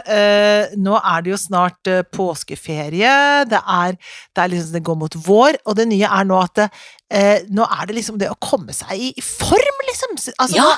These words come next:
Speaker 1: er jeg på sånn treningsreise, jeg, faktisk. Nå er det badstue og bading den ene dagen, og så er det trening den andre dagen. Jeg er liksom på treningsreise.
Speaker 2: Det er helt topp, men det gjør
Speaker 1: Ja,
Speaker 2: vel
Speaker 1: og
Speaker 2: også at
Speaker 1: spa.
Speaker 2: turnélivet blir litt sånn bedre, Helene, gjør det ikke det?
Speaker 1: Jo, men man må det. Er du gæren? Må du gjøre det?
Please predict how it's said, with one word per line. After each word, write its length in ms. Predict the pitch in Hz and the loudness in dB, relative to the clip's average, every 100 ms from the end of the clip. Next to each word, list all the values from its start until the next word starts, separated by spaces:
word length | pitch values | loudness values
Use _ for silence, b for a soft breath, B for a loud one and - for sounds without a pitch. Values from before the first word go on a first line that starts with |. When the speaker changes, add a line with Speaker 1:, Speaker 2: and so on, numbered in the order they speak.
| 226 | 4
Speaker 1:
er 40 | 214 | 2
jeg 80 | 233 | 0
på 100 | 285 | -6
sånn 140 | 302 | -4
treningsreise, 1120 | - 349 240 170 170 202 180 180 226 180 170 156 | 0 2 2 0 -2 0 2 0 0 -2 -2 0
jeg, 720 | 180 208 202 - - - 208 | 0 0 0 -2 -2 0 0
faktisk. 360 | 185 - 202 | -2 -4 0
Nå 80 | 220 | 2
er 40 | 220 | 2
det 40 | 226 | 2
badstue 420 | 294 - - 214 | -2 -2 -4 0
og 40 | |
bading 300 | 254 226 190 | 2 2 0
den 80 | 226 220 | 0 0
ene 100 | 185 | 2
dagen, 200 | 196 233 | 0 0
og 40 | |
så 60 | 233 | -4
er 40 | |
det 60 | 220 | -2
trening 240 | 262 220 | 0 2
den 80 | 202 | 2
andre 140 | 208 185 | 2 0
dagen. 40 | 208 | -2
Jeg 280 | 202 - 196 | -6 -6 -6
er 80 | |
liksom 220 | 240 - 208 | -4 -6 -8
på 100 | - | -4
treningsreise. 600 | 294 180 165 214 202 - | -2 -2 -2 -2 0 0
Speaker 2:
Det 80 | 262 | 0
er 140 | - - 233 | -2 -4 2
helt 220 | 277 - | 2 2
topp, 220 | 370 - - | -2 -2 0
men 160 | 269 | 0
det 260 | 226 - 254 254 | 2 2 2 0
gjør 160 | - 151 | -2 2
Speaker 1:
Ja, 140 | 208 | 4
Speaker 2:
vel 120 | 392 349 | 2 2
Speaker 1:
og 80 | - | 0
Speaker 2:
også 200 | 254 233 | 2 0
at 100 | - | 2
Speaker 1:
spa. 100 | 214 208 | 4 6
Speaker 2:
turnélivet 420 | 214 262 247 208 196 | 6 4 2 0 0
blir 160 | 208 | 0
litt 140 | 254 285 | -2 -4
sånn 200 | 285 269 | -6 -2
bedre, 400 | 247 392 523 175 | 2 4 2 0
Helene, 380 | 175 160 165 190 | 0 2 2 2
gjør 80 | 208 | 0
det 100 | - | -2
ikke 120 | - | 2
det? 100 | 554 605 | 2 2
Speaker 1:
Jo, 180 | 165 160 | 2 2
men 160 | 156 170 | 0 -2
man 140 | 175 | -2
må 260 | 170 143 160 | 0 0 0
det. 120 | 151 - | 0 -4
Er 60 | |
du 80 | 165 | -8
gæren? 220 | 151 - 175 | -8 -10 -6
Må 160 | 165 | -4
du 80 | 165 | -2
gjøre 160 | |
det? 40 | 139 | -2